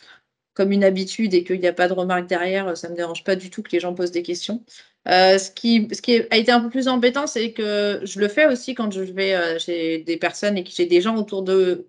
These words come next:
autour de moi qui ne connaissent pas et qui me voient peser. Euh, j'ai déjà eu des remarques qui sont pas forcément, euh,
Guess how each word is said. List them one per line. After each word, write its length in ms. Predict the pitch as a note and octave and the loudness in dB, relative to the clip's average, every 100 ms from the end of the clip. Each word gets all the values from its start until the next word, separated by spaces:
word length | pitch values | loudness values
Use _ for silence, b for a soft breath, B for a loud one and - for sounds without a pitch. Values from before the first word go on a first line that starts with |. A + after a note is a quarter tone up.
| _ | _
autour 200 | F#3+ G3 | -4 0
de 80 | G3+ | 2
moi 140 | A3 | 0
qui 140 | G#3+ F#3+ | 0 -2
ne 160 | F3 | -2
connaissent 380 | E3 A3 G#3 G3+ | 0 0 0 2
pas 220 | - C#4 B B _ _ | 2 0 B B _ _
et 100 | F#3 | -2
qui 140 | F#3 G3+ | 0 0
me 100 | G3 | 2
voient 200 | A3 A#3 | 2 4
peser. 440 | A3 G3 C4 F4 _ _ _ _ _ _ _ G3 | 2 0 0 -2 _ _ _ _ _ _ _ 0
Euh, 480 | F#3 F#3 F3+ F3+ | 4 4 4 4
j'ai 220 | F3+ F3+ F3+ | 4 2 2
déjà 260 | F#3+ G#3+ | 0 0
eu 60 | A3+ | 0
des 100 | G3 | 0
remarques 380 | F3+ G3 G3+ - | 0 -2 -4 -8
qui 80 | |
sont 160 | - F3+ | -16 -12
pas 100 | F3+ | -12
forcément, 560 | F3 F3 F#3 F3+ F3+ F3 | -12 -12 -10 -8 -8 -10
euh, 320 | E3 D#3+ | -10 -12